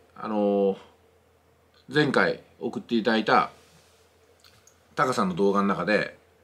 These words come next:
最低限の暮らしができればいいっていう風な思いがあったと思うんですよね。これ他の方もね、たまに言うことがあるんですよ。自分は贅沢は望まないんだけども、最低限の暮らしができればいいんですと。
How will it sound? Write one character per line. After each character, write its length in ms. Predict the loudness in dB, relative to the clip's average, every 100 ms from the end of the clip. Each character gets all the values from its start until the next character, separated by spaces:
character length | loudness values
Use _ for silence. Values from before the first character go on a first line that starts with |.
| _ _ _
最 320 | -2 2 2
低 480 | 2 -2 -4 -2 2
限 140 | 4
の 80 | 2
暮 140 | 0 0
ら 60 |
し 100 | 0
が 80 | -2
で 120 | -2
き 80 | 0
れ 80 | 0
ば 140 | 0
い 100 | -2
い 40 | -6
っ 20 |
て 180 | -12 -12
い 40 |
う 20 |
風 120 | -8
な 220 | -4 -4 -4
思 200 | -2 0
い 80 | 0
が 200 | -2 -8 -10
あ 100 | -12
っ 40 |
た 100 | -8
と 80 | -10
思 100 | -10
う 40 | -14
ん 40 |
で 40 |
す 40 | -10
よ 80 | -10
ね。 200 | -10 -8
こ 120 | -4
れ 60 | -2
他 200 | 0 0
の 80 |
方 160 | 0 0
も 100 | 0
ね、 140 | -2 -4
た 100 | 0
ま 140 | 0
に 120 | 2
言 100 | 0
う 20 |
こ 80 | 0
と 80 | 0
が 80 | -2
あ 20 |
る 60 | -4
ん 20 |
で 60 | -10
す 40 |
よ。 80 | -20 -20 _ _ _ -14
自 180 | -6 2
分 160 | 4
は 120 | 4
贅 180 | 4 2
沢 220 | 2 0
は 60 | 0
望 200 | -2 -2
ま 80 | 0
な 80 | -2
い 40 |
ん 60 | -4
だ 60 |
け 80 | -8
ど 80 | -8
も、 140 | -8
最 240 | -4 -2 0
低 140 | 0
限 100 | -2
の 80 | -2
暮 140 | -4
ら 40 | -6
し 80 | -6
が 80 |
で 120 | -6 -6
き 60 |
れ 40 | -6
ば 100 | -6
い 20 |
い 40 |
ん 40 | -8
で 80 | -14
す 80 |
と。 80 | -20